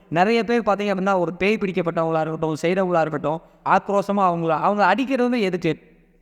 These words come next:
இப்ப நிறைய பார்த்தீங்க அப்படின்னா, சாட்டை வச்சிருப்பாங்க. முனீஸ்வரன் கோயில், முனியப்பன் கோயிலெல்லாம் சாட்டை வச்சிருப்பாங்க. ஒரு உக்கிரமான ஒரு பெண் வந்து தெய்வ இது போட்டு பற்றாங்க அப்படின்னா, முதல்ல வந்து அவங்கள திருநூறு கோட்டை பண்ணுவாங்க. அவங்க திருநூறுல கேட்கல அப்படின்னா,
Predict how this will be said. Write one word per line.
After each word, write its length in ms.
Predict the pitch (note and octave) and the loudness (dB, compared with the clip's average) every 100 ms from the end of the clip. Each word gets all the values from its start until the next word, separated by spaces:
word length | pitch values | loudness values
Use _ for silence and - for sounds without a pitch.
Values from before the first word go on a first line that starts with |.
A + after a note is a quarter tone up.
| _ _ _ | _ _ _
இப்ப 120 | D#3 | 0
நிறைய 280 | D#3 F#3+ G3+ | 2 2 4
பார்த்தீங்க 280 | F3 F3 F3+ | 4 4 0
அப்படின்னா, 180 | E3 F3+ | 2 0
சாட்டை 420 | - F#3 A#3+ A3+ | 0 -2 0 2
வச்சிருப்பாங்க. 520 | E3+ C#3+ C3 A#2+ G2+ - _ _ _ | 2 -2 -2 -2 -4 -12 _ _ _
முனீஸ்வரன் 460 | D3+ F#3 F3+ E3 D3+ | 0 0 2 0 0
கோயில், 260 | D3+ E3 D#3+ | 0 0 0
முனியப்பன் 460 | D#3 F#3+ F3+ D3+ | 2 0 0 -2
கோயிலெல்லாம் 480 | D3+ C#3 C#3+ F3+ C#3+ | -2 0 2 2 2
சாட்டை 400 | E3 A3+ A#3+ G#3+ | -2 -4 0 0
வச்சிருப்பாங்க. 460 | E3 C3+ B2+ A2+ - _ _ _ _ _ _ - | 0 -2 -2 -4 -8 _ _ _ _ _ _ -6
ஒரு 160 | D#3+ | -2
உக்கிரமான 720 | E3+ E3+ A#3 G#3+ G#3+ B3 A3+ - - - | -2 0 0 2 2 2 0 -2 -14 -6
ஒரு 160 | - E3 | -4 -2
பெண் 220 | F3+ G#3+ | -2 -2
வந்து 300 | G#3+ F#3+ A3 G3+ G3+ G#3+ - - | -2 -2 -2 -2 -4 -8 -18 -2
தெய்வ 300 | F3+ A3+ A3+ | 0 2 0
இது 140 | G3 | 0
போட்டு 240 | G3+ G3+ G3+ | -2 -2 -2
பற்றாங்க 340 | F#3 F3+ G3+ G3 | -2 0 0 0
அப்படின்னா, 240 | F3+ G#3 F3+ | 0 0 0
முதல்ல 260 | F3 G3 F#3 | 0 0 0
வந்து 200 | E3 G3 | 0 0
அவங்கள 280 | F3 D#3 | 2 -2
திருநூறு 280 | - F3+ F#3+ | 0 0 0
கோட்டை 220 | E3 E3+ - | 0 0 0
பண்ணுவாங்க. 460 | D3+ E3 D#3 C#3+ F#3 | 0 0 0 0 0
அவங்க 280 | D#3+ D3 D3 D#3+ | 0 -2 -2 0
திருநூறுல 280 | F#3 E3 D3 | 0 0 -2
கேட்கல 260 | D#3 F3 | -2 0
அப்படின்னா, 340 | D3+ C3 D3 | 0 0 2